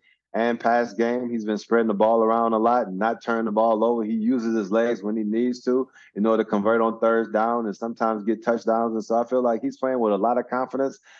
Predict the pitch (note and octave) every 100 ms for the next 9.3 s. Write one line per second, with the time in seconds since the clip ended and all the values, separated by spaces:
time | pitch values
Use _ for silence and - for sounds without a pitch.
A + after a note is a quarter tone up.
0 | - G2 A2+ A#2+ A2+ A2 A2 A2 A2+ A2
1 | G2 G2+ A#2+ G#2+ G#2 G2 A#2+ A#2 G2+ F#2
2 | G2+ A#2 A2 - G2+ G#2 - A2+ B2 G#2
3 | G2+ G#2+ G2+ F#2 A2+ A2+ G#2 A2 A#2 G#2+
4 | A#2 A2+ A#2 A2+ G#2 - - _ - G2+
5 | G#2 C3 A#2 A#2 G2 F2+ A#2 A2 G#2+ A2
6 | G#2 G#2+ G2+ F2+ - C3 - G#2+ E2 F#2+
7 | G2 A2+ C3+ B2 B2 B2+ A2+ G#2 G2+ F#2+
8 | - C#3 G#2+ G2+ G2 A2 G2 B2+ B2+ A2
9 | F#2+ G2